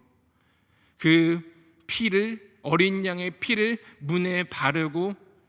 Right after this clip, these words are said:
그리하여 집안에 가만히 있었던 그 말에 순종했던 사람들은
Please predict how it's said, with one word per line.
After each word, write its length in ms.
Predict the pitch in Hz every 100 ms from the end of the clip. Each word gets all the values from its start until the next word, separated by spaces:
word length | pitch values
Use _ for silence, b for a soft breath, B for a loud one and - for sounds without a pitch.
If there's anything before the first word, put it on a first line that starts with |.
| _
그리하여 400 | 185 185 190 196
집안에 440 | - 190 196 196
가만히 540 | 196 190 196 208 214 165
있었던 380 | 147 196 196 175
그 100 | 180
말에 280 | 165 185 175
순종했던 640 | 226 233 233 226 220 202
사람들은 500 | 175 185 170 175